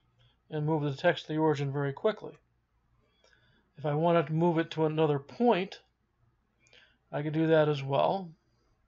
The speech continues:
I would have to then translate it. You can also translate any point from the boundary box to another point.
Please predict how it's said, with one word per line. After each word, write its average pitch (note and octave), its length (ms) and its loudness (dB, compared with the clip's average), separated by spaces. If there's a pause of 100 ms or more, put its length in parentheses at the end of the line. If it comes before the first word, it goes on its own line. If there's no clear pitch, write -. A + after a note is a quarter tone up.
(840)
I D3+ 120 -6
would D#3 180 -2
have E3 220 4
to D#3+ 80 -6
then D#3+ 180 0
translate D#3 680 0
it. D#3+ 160 -2 (2250)
You F3+ 80 -6
can F3 120 -2
also F#3+ 600 4
translate E3+ 720 0
any G3 240 0
point E3+ 440 -4 (120)
from D#3+ 160 -6
the D#3 80 -4
boundary E3 500 0
box E3 600 2
to F3+ 180 -2
another F3+ 260 0
point. - 360 -10